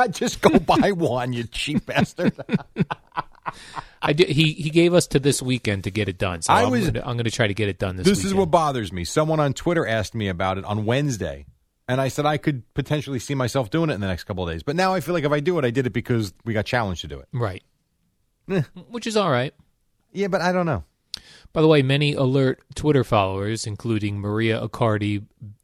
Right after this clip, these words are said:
Speaker 2: uh, Bill Sohor, and Joe Saldano, said that, uh, The Godfather Coda is just a recut version of Godfather Three.
Speaker 1: Oh, that's it?
Speaker 2: Mm-hmm.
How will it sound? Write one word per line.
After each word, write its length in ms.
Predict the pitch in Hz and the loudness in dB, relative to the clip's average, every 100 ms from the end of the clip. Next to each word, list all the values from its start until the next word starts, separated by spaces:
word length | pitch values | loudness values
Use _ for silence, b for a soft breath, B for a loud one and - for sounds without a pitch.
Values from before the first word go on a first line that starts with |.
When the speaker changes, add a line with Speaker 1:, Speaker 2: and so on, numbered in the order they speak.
| _ 113 | _ -4
Speaker 2:
uh, 180 | 101 | -4
Bill 320 | 95 113 113 107 | -2 0 0 0
Sohor, 840 | - 127 117 107 104 95 95 107 _ | -2 0 2 2 0 -2 -4 -8 _
and 240 | 107 98 | -6 -6
Joe 260 | 95 113 110 | 0 2 2
Saldano, 1300 | 107 - - - 104 98 95 107 117 113 87 101 - - b b b - | 0 -2 -2 0 0 0 -6 -4 -2 -4 -6 -8 -10 -20 b b b -8
said 400 | - 127 117 110 | 0 2 2 2
that, 300 | 113 107 120 | 0 2 2
uh, 460 | 107 101 101 104 - | 2 2 0 -2 -4
The 120 | 113 | -2
Godfather 600 | 123 120 117 127 113 107 | 2 2 2 2 2 0
Coda 500 | - 131 123 104 104 | 0 2 4 2 0
is 140 | 123 104 | -2 -2
just 340 | 123 113 - | -2 -2 0
a 320 | 113 104 101 - _ _ _ _ _ | 0 0 -2 -8 _ _ _ _ _
recut 600 | 113 127 131 - 127 123 | -2 0 -2 0 0 0
version 640 | 117 113 117 113 110 101 - - | -2 0 2 0 -2 -4 -8 -4
of 280 | 110 101 | -4 -4
Godfather 680 | 110 104 101 - 107 101 98 | -2 0 0 0 -2 0 -4
Three. 400 | - - 104 98 | -6 -8 -6 -2
Speaker 1:
Oh, 80 | 156 | 0
that's 240 | 180 175 | 0 0
it? 320 | 180 220 147 - _ _ | 0 0 -4 -14 _ _
Speaker 2:
Mm-hmm. 320 | 117 104 127 | -8 -6 -8